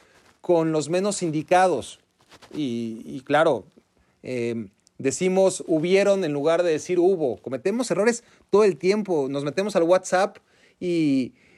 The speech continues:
y, y mandamos un mensaje al grupo equivocado y no pasa nada, porque errar está bien,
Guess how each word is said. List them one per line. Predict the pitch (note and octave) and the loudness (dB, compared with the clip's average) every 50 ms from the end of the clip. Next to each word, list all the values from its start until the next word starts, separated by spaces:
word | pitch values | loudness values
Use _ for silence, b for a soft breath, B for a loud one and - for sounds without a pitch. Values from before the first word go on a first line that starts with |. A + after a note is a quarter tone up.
| b b b | b b b
y, | - E3+ E3 E3 D#3+ D#3+ D#3 D3+ D3 D3 C3+ C#3+ - - - _ _ - | -8 -4 -2 -2 0 0 0 -2 -2 -4 -6 -10 -14 -16 -20 _ _ -12
y | D#3+ F3 E3 | -10 -6 -4
mandamos | D#3 D#3 D3+ D#3 F3 F#3+ G3 - | -4 -2 -2 -2 -2 -2 -2 -2
un | G3+ F#3+ | -2 -2
mensaje | F#3+ F#3 F3+ - F3+ F3 - - G3 F#3+ F#3 F3 D#3+ | -2 -2 0 0 0 0 0 0 2 2 4 4 2
al | D3+ C#3+ C#3+ | 2 0 0
grupo | D#3 F3 F3 G3 G3 | 0 -2 0 -2 -4
equivocado | - - E3 D3 C#3 - - F3+ F#3+ G#3+ G#3+ F3+ | -4 -2 -2 -2 0 2 2 4 4 4 4 4
y | D#3+ | 2
no | D3 E3 E3 | 0 -2 -2
pasa | - A#3+ A3 - F3 | -2 -4 -4 -4 -4
nada, | D#3+ D#3 D#3+ G3 A3 A3 F#3+ - | -2 -2 0 0 2 2 0 0
porque | - D3 B2 - D#3+ C#3+ - - | -2 -6 -4 -2 -4 -4 -4 -6
errar | - F#3 F3+ F3+ G3+ A#3 C#4 | -2 0 2 2 4 2 2
está | B3+ - - A#3+ A3 | 0 0 0 0 0
bien, | F#3+ F#3+ A3 B3 B3+ A3+ E3 | 2 2 2 2 2 0 -2